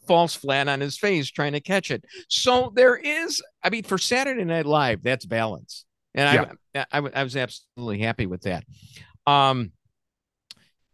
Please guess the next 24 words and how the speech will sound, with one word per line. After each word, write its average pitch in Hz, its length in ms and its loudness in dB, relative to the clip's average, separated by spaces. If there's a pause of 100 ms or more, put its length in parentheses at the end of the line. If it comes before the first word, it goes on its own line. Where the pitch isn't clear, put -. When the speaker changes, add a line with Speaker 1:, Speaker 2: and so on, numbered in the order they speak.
Speaker 1:
so 151 400 4
let, 165 220 0
let's 180 280 2
go 165 300 0
from 143 180 -2
that 160 200 2
to, 131 280 -2 (100)
oh, 175 140 0
and 202 100 2
as, 185 140 -4
then 277 180 -6
as 175 240 -8 (120)
Gillis 247 340 -2
as 156 160 -4
the 135 80 -6
host, 147 480 -4
it 165 40 -6
was 139 140 -8
kind 220 180 -4
of 180 80 -4
interesting. 127 560 -6 (840)
He, 202 500 -6
he 151 120 -12
does 254 260 -4